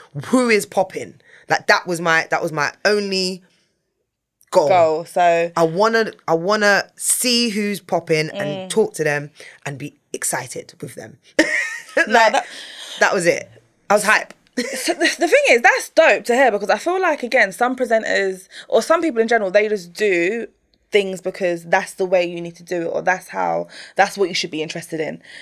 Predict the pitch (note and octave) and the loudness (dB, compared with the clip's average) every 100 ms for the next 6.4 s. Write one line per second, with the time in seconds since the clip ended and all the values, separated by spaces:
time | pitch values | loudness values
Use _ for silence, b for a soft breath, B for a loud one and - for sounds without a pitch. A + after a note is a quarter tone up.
0 | - - F3+ - A3 C4+ B3+ A3+ F#3+ F#3 | -4 2 4 4 4 6 6 4 2 -2
1 | F#3 F#3 E3+ F3 F3 F3+ F3+ F3+ F3 F#3+ | -2 2 2 -2 -2 0 0 -2 -2 -6
2 | F#3+ F3+ E3+ - E3+ F#3 F#3 - E3+ F#3 | -6 -10 -8 -4 -4 -2 -4 -6 -8 -4
3 | E3+ E3 E3 - E4+ G#3+ F3 E3 D#3+ E3+ | -2 -4 -8 -8 -8 -8 -8 -6 -6 -10
4 | b _ E3+ F3 F3 E3+ E3+ E3+ E3+ E3 | b _ -8 -6 -8 -8 -8 -6 -6 -6
5 | E3 D#3+ D#3+ D#3+ D#3+ F#3 A#3 A3+ E3 E3+ | -8 -8 -8 -10 -4 0 0 -2 -6 -2
6 | G3+ C#3+ - | -2 -2 -8